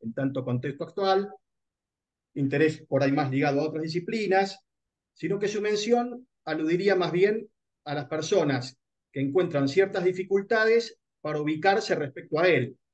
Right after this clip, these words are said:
y a lo que esto indicaría para nosotros en tanto analistas sobre estas personas. No se trataría ya de pensar el contexto como la causa de algo, sino como una referencia respecto de la cual ubicarse.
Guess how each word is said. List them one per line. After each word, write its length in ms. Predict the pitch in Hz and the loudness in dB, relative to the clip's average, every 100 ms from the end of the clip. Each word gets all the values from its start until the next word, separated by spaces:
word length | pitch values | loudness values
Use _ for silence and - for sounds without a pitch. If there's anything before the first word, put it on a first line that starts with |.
| _ _ _ _ _ _ _ | _ _ _ _ _ _ _
y 100 | 135 | -2
a 40 | 143 | 0
lo 140 | - | 0
que 160 | 143 143 | -2 0
esto 260 | 185 180 185 | 0 2 0
indicaría 560 | 170 165 165 180 165 | 0 -2 0 2 2
para 140 | 156 151 | 0 -4
nosotros 600 | 160 185 185 185 196 - | -4 -2 0 0 -2 -4
en 180 | 139 139 | -4 -2
tanto 240 | 165 165 | -2 -2
analistas 520 | 160 165 170 185 202 190 | 0 2 0 0 -2 -4
sobre 220 | 127 143 | -4 -4
estas 160 | 139 | -6
personas. 520 | - 147 196 131 - _ _ _ _ _ _ _ _ _ _ _ _ _ _ _ _ _ - | -8 -2 0 0 -4 _ _ _ _ _ _ _ _ _ _ _ _ _ _ _ _ _ -10
No 140 | 147 | -4
se 80 | 175 | 0
trataría 480 | 170 156 156 175 170 | 0 2 4 4 4
ya 180 | 170 | 2
de 80 | 175 | 0
pensar 380 | 160 147 139 165 | 0 -4 -2 0
el 80 | 160 | -2
contexto 480 | 151 151 147 139 131 | -4 -4 -6 -6 -4
como 160 | 127 | 0
la 120 | 131 | 0
causa 400 | 180 180 180 175 | 4 4 4 2
de 120 | 165 180 | 2 2
algo, 460 | 147 147 175 185 _ _ _ _ _ _ _ | 2 0 0 -2 _ _ _ _ _ _ _
sino 260 | - 143 160 | -6 -4 -2
como 200 | 151 147 | -4 -2
una 180 | 160 | -2
referencia 720 | 147 143 143 160 185 190 185 151 | -2 -2 -2 0 2 0 0 0
respecto 540 | 131 - 165 - 147 | -2 -6 -8 -4 -2
de 80 | 131 | 0
la 100 | 127 | -2
cual 140 | 151 | -2
ubicarse. 560 | 143 123 127 - - | -2 -2 -4 -8 -14